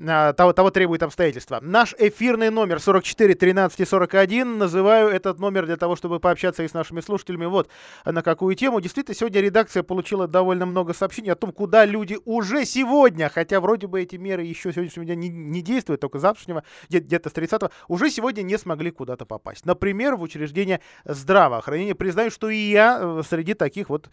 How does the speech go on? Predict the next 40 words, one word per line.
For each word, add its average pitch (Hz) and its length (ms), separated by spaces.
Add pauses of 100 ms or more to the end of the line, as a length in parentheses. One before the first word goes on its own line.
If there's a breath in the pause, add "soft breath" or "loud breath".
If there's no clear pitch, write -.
(300 soft breath)
сего-, 151 200
сего-, 180 240
сего-, 185 180
сегодня 196 260
у 170 40
меня 185 100
пропущен, 175 440 (280 soft breath)
к 156 200
сожалению, 160 340
стоматолог. 160 540 (320 loud breath)
А, 147 240
поэтому 233 640
это 233 320
номер 214 380 (120)
для 170 300
тех, 214 300
кто 185 440 (100)
может 165 220
сказать, 175 280
как 247 260
коронавирус 190 680
отразился 170 800
уже 180 460
на 135 140
его 151 260
жизни. 120 280
Давайте 226 360
не 202 80
будем 185 300
фантазировать, 143 800
исключительно 214 800 (180)
факты. - 540 (200)
Куд-, 202 320
в-, 156 260
то, 196 100
то 185 100
есть 190 100
вот 185 120
как 285 200 (160)
именно 175 520